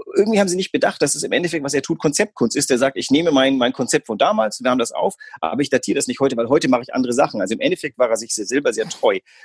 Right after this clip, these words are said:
Und daraufhin beschla-, beschloss der Chefsurrealist André Breton, einen seiner Kumpels auf ihn anzusetzen, Oscar Dominguez, und befahl Oscar Dominguez, der das brav auch tat, De Chiricos zu fälschen, unter der Prämisse, „Na ja, De Chirico fälscht sich ja selber, dann können wir das auch gleich tun.“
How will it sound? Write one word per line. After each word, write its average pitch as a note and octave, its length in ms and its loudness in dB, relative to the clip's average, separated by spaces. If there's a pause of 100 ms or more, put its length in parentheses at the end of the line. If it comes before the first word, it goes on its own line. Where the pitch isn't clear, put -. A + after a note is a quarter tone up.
Und A2+ 160 -2
daraufhin E3 400 2
beschla-, A#2 460 0
beschloss B2+ 400 -2
der G#2+ 380 2
Chefsurrealist A#2 840 0
André A2+ 240 0
Breton, A#2 520 -2 (240)
einen C#3 240 2
seiner A#2+ 180 0
Kumpels - 520 0
auf A#2+ 160 0
ihn B2+ 100 -2
anzusetzen, A#2+ 720 -2
Oscar - 380 0
Dominguez, B2+ 500 0
und A#2 260 -6 (320)
befahl G3 540 2
Oscar C#3+ 300 -4
Dominguez, C#3+ 400 -2
der B2 80 -8
das A2+ 120 -6
brav G#2+ 280 -2
auch F#2 140 -6
tat, B2 280 -4 (560)
De B2 80 -2
Chiricos F3 400 -4
zu - 120 -4
fälschen, A#2+ 420 -2
unter D3 260 -2
der C3 100 4
Prämisse, D3+ 400 0
„Na C#3 100 0
ja, C3 120 2
De A#2+ 140 0
Chirico D#3+ 320 -2
fälscht - 300 -2
sich C3 120 -4
ja A#2 80 2
selber, C#3 240 2
dann C3 140 0
können D#3 160 -4
wir C3+ 60 4
das C3+ 120 2
auch G2+ 160 -2
gleich - 220 -12
tun.“ E3+ 280 -2